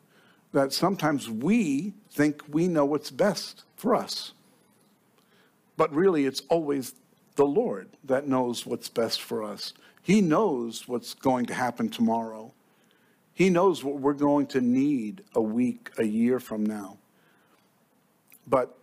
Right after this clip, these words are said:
if we do things our way all the time, we end up getting in trouble, and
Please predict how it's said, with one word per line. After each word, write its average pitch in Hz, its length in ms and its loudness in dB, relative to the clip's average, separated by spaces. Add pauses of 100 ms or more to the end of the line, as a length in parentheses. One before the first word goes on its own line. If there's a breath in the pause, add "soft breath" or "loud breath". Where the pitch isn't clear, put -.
(240)
if 131 320 2
we 175 340 0
do 147 260 -2
things 147 460 0
our 151 220 2
way 147 240 2
all 139 220 2
the 123 100 -8
time, 170 440 -4 (280 loud breath)
we 143 240 2
end 208 280 2
up 156 300 2 (460)
getting 160 380 2
in 135 180 0
trouble, 143 600 -2 (880 soft breath)
and 151 440 0